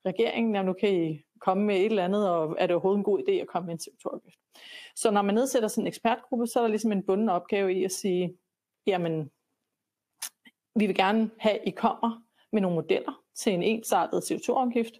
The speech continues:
Vi vil gerne have, at det bidrager eller når målet på de halvfjerds procent.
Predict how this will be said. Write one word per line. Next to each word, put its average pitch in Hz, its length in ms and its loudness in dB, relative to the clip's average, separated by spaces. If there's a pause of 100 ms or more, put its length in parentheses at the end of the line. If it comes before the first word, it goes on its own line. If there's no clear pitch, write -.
(600)
Vi 214 80 2
vil 185 120 2
gerne 208 200 6
have, 196 160 4
at - 80 -4
det 165 320 2 (240)
bidrager 214 600 0 (120)
eller 170 440 0 (680)
når 196 280 0
målet 214 460 2
på 208 60 2
de 180 140 -2
halvfjerds 190 340 0
procent. - 400 -6